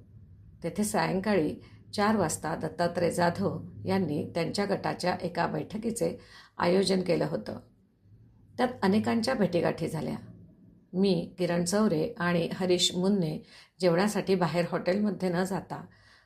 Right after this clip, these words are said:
जुन्या आठवणीत रंगून जाण्यासाठी प्रकल्पावरच खिचडी कढी घेणे पसंत केले.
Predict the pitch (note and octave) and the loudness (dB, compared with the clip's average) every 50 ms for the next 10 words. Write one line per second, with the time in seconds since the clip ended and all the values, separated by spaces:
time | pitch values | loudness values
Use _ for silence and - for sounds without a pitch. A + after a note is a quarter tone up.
0 | _ _ F#3 - G3+ F#3+ G#3 A#3+ B3 - F3+ F3+ - - E3+ D#3+ D#3+ D#3+ - E3 | _ _ -2 0 2 4 4 4 4 2 0 -2 -2 -4 -4 -4 -4 -2 -2 -4
1 | D#3+ D3+ D3+ F#3+ G#3+ G#3+ G#3+ F#3 D3+ D#3 D#3+ E3 - G3+ G3 G3 - D#3 C#3+ - | -2 0 0 4 4 6 6 4 4 2 -2 -2 -2 -4 -4 -4 -4 -6 -6 -6
2 | - - - - - _ _ - F#3 F#3 G3 A3+ A3+ A3 A3 G#3+ G#3+ A3+ A3+ A#3 | -10 -16 -20 -20 -20 _ _ -2 -2 2 4 2 2 2 2 2 4 4 4 2
3 | A3+ - - F#3 F3 F#3 F3 E3+ F3 E3+ - D#3+ D3 D3 D3+ D#3 D#3+ E3+ G3+ A3 | 0 0 -2 -2 2 4 4 4 4 0 0 0 -2 -2 -2 -2 -2 2 2 2
4 | F#3 D3+ F3 - - _ _ _ _ - F#3 F#3 - D#3+ C#3 - C3+ - B2 - | 2 0 -2 -10 -14 _ _ _ _ -8 -6 -2 -2 -2 -2 -2 -6 -6 -6 -8
5 | - - | -10 -10